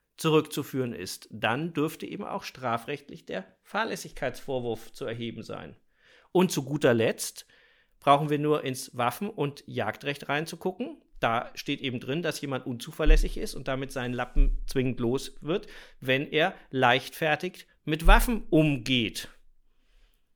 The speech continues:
oder sie leichtfertig verwendet, heißt es. Also Paragraph fünf Waffengesetz sagt, dass unzuverlässig derjenige ist, der, ähm, Waffen oder Mun-, Munition missbräuchlich oder leichtfertig verwendet.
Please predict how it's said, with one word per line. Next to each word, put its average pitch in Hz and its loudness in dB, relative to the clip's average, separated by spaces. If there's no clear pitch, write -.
oder 135 2
sie 139 -4
leichtfertig 139 0
verwendet, 151 2
heißt 117 -4
es. 104 -12
Also 113 -6
Paragraph 123 -6
fünf 165 -6
Waffengesetz 165 0
sagt, 151 2
dass 139 -2
unzuverlässig 156 -2
derjenige 160 2
ist, - -4
der, 147 4
ähm, 139 2
Waffen 151 2
oder 147 4
Mun-, 151 -2
Munition 147 0
missbräuchlich 165 2
oder 139 4
leichtfertig 156 2
verwendet. 139 0